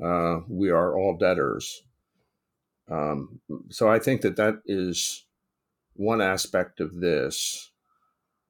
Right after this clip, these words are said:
Um, but it's such an obvious question, isn't it? I mean, uh, this is not, this is not gonna stump anybody that the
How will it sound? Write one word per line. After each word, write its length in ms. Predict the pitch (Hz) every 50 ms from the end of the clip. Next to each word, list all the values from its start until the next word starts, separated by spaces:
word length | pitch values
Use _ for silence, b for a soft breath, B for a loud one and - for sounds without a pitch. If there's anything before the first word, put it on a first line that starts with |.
| _ _ _ _ _ _ _
Um, 460 | 90 90 85 85 85 80 76 - - _ _ _ - - 113 -
but 120 | - 127 127
it's 120 | 123 -
such 200 | - 160 - -
an 100 | 131 123
obvious 460 | 117 117 117 104 117 113 104 98 -
question, 540 | - - 139 123 113 - - - 87 82 80
isn't 240 | 80 87 - 117 117
it? 300 | 117 123 123 - - - -
I 80 | 98 104
mean, 420 | 107 107 101 98 95 90 87 - - - - _ 76
uh, 360 | 87 92 90 90 87 82 71 - - - -
this 200 | 110 120 117 -
is 140 | 131 110 -
not, 360 | 117 110 101 98 101 - - _ _ _ _
this 180 | 113 107 - -
is 200 | 104 87 90 107
not 180 | 104 101 -
gonna 160 | 107 98 92
stump 460 | 87 - - - - 107 98 87 - 95
anybody 600 | 101 104 104 95 87 82 76 73 78 85 82 85
that 200 | 87 95 87 -
the 80 | -